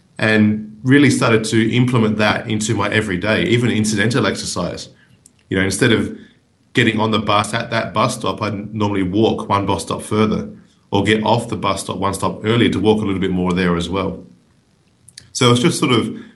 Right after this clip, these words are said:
finding things that worked within my current lifestyle, 'cause I wasn't willing to give up basketball. I wasn't willing to, um, leave school. I wanted to find things that fit into my lifestyle that helped me get the life and the body and the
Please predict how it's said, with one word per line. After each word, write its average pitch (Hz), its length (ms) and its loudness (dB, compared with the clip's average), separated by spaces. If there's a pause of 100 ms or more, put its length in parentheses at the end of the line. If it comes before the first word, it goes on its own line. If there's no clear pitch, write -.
finding 117 560 0
things 131 420 2
that 110 100 0
worked 107 540 2 (320)
within 104 300 4
my 101 200 4
current 107 340 2
lifestyle, 123 540 -2
'cause - 140 -4
I 110 40 4
wasn't 117 280 2
willing 104 220 -4
to 98 80 -10
give 104 160 0
up 90 180 -2
basketball. 110 560 -2
I 92 40 -2
wasn't 98 280 -4
willing 101 280 -4
to, 98 380 0 (500)
um, 87 600 0
leave 104 320 2
school. 147 520 0 (380)
I 113 80 0
wanted 127 300 4
to 180 120 2
find 110 340 0
things 104 280 2
that - 140 -4
fit - 260 -2
into 127 340 0
my 104 140 2
lifestyle 90 720 -2 (260)
that 107 140 0
helped 123 260 0
me 107 120 2
get 101 580 -2
the 104 100 -2
life 101 420 0
and 92 120 -2
the 90 60 0
body 107 380 2
and 98 120 -2
the 90 240 -2